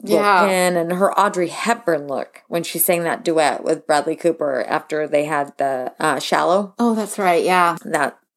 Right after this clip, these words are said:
Speaker 1: song list that they created for, um, what was that movie?
Speaker 2: Uh, uh, uh, A Star is Born.
Speaker 1: A Star is Born. Thank
Speaker 2: Yeah.
Speaker 1: you.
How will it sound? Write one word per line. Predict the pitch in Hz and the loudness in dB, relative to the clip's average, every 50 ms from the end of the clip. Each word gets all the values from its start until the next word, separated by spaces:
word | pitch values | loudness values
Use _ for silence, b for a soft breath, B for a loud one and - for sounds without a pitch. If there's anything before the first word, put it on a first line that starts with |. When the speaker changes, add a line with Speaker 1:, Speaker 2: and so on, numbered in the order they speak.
| _ | _
Speaker 1:
song | - - - - 180 170 165 156 156 151 156 147 - _ - | -8 -4 0 0 2 2 2 -2 -4 -6 -10 -14 -12 _ -4
list | 151 143 139 143 - - - | -2 -2 -2 -2 -4 -4 -4
that | - 127 - - | -4 -4 -2 0
they | 143 143 143 | 0 0 0
created | 135 - - 151 151 147 147 143 151 143 143 - | -2 -6 -4 -2 -2 0 0 0 0 -2 -2 -6
for, | - - 151 147 143 143 143 143 143 B B B B B B B B B B B B B _ | -4 -2 0 2 2 2 0 0 -4 B B B B B B B B B B B B B _
um, | - 156 151 143 - | -14 -12 -12 -10 -10
what | - 208 247 | -8 -8 -6
was | - 330 - | -4 -4 -4
that | 403 370 359 | -4 -6 -6
movie? | 359 359 349 349 359 349 349 339 339 _ - - - B B B B B B B B B B _ _ _ _ - | -6 -8 -6 -4 -4 -4 -4 -6 -8 _ -20 -20 -20 B B B B B B B B B B _ _ _ _ -8
Speaker 2:
Uh, | 180 180 - _ _ _ - | -8 -8 -8 _ _ _ -6
uh, | 214 214 - - | -6 -4 -4 -4
uh, | 202 202 190 175 - - _ _ - | -4 -2 -2 -2 -4 -8 _ _ -12
A | 196 | -8
Star | 190 - 214 196 | -4 0 0 0
is | 185 - | 0 -2
Born. | - 165 156 151 | -6 -10 -8 -4
Speaker 1:
A | 147 | 0
Star | 147 277 277 | 2 2 2
is | - - | 2 2
Born. | - 160 123 107 | 0 -2 -4 -4
Thank | - - 254 311 311 | -2 0 0 0 2
Speaker 2:
Yeah. | 185 185 175 160 151 | 0 0 0 0 0
Speaker 1:
you. | 143 117 143 | -2 -4 -6